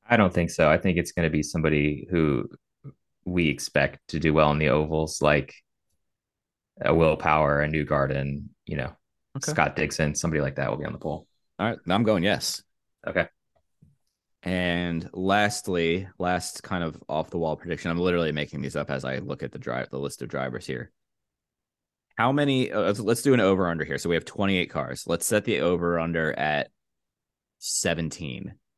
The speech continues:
Speaker 2: Will we have
Speaker 1: Hmm.
Speaker 2: over or under seventeen drivers finish on the lead lap?
Speaker 1: Oh, the lead lap. I thought you were gonna say finish at all.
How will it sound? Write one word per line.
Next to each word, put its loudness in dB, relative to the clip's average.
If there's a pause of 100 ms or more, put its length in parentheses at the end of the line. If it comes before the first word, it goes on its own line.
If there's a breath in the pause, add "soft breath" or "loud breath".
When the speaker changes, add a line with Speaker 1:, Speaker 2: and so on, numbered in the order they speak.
Speaker 2:
Will 0
we 0
have 2
Speaker 1:
Hmm. -10
Speaker 2:
over 4
or 2
under 0
seventeen -4
drivers -4
finish -8
on -4
the -8
lead -8
lap? -8 (580)
Speaker 1:
Oh, -6
the -6
lead -2
lap. -6
I -14
thought 2
you 6
were 2
gonna 0
say -4
finish -6
at -2
all. -2